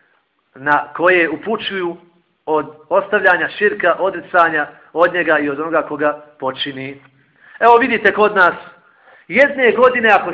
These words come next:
se sjećate, a vjerovatno ćete sjetiti, krenuo je autobus novotara iz Buljenika na Bunu. I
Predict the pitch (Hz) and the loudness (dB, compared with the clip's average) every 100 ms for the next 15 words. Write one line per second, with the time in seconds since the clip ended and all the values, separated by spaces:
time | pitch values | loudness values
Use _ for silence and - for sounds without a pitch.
0 | 175 175 - 208 202 185 170 175 139 143 | -8 -6 0 0 2 2 2 0 -2 -2
1 | 180 196 175 156 147 - 147 - 220 214 | 0 2 2 0 -6 -14 -10 -2 -2 0
2 | 202 - - _ _ - 185 262 285 262 | -4 -6 -10 _ _ -4 4 6 6 4
3 | 226 202 240 240 240 240 220 185 - - | 2 4 4 4 0 -2 -2 -4 -6 -18
4 | - _ _ _ _ _ _ _ _ _ | -20 _ _ _ _ _ _ _ _ _
5 | - 180 240 214 - 214 202 190 185 165 | -2 4 6 4 4 6 6 6 4 4
6 | - 180 175 202 240 214 208 196 196 175 | -2 -10 -8 -6 -2 0 0 2 4 4
7 | 139 - _ - 180 180 175 170 165 170 | 2 -10 _ -4 -2 0 0 -4 -6 -12
8 | - _ _ _ _ _ - - 277 302 | -20 _ _ _ _ _ -20 -4 0 0
9 | - - | -2 -16